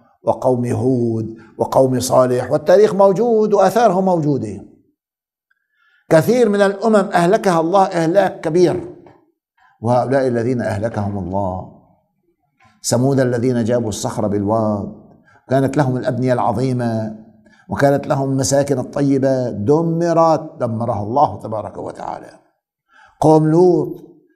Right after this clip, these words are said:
اللي أرسل الله سبحانه وتعالى جبريل فوضع ريش من ري-، ريش من ريش جناحيه تحت مدائنهم،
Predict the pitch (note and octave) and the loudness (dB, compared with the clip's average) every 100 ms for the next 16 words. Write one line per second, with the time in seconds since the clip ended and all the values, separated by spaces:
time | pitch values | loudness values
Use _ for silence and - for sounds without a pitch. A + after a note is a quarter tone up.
0 | _ - C#3 C#3 D#3+ D3+ D#3+ C#3+ C#3 D#3+ | _ -4 -2 0 -2 -2 -2 0 0 0
1 | - A#2 D3+ D3 C3+ C#3 D3 D3 C3 C3 | -2 -6 -4 -4 -2 2 2 2 0 -2
2 | D3 D3+ C3+ - A#2+ D3+ D3+ C#3 C#3 - | 2 2 0 -2 0 2 2 2 0 0
3 | D#3+ G#3 E3 - C3 B2+ B2+ D3+ F3+ F3 | 4 4 2 -2 -4 -2 0 2 2 0
4 | D3 C#3+ D3+ D3 C#3 C3+ A2+ D3 A#2+ C3 | -2 0 0 0 -2 -2 0 0 0 -4
5 | A#2+ B2+ B2 B2+ C3+ D3 C#3+ A#2 A#2+ A#2 | -4 -2 -2 -2 -2 -2 0 0 -2 -4
6 | A2 - | -8 -14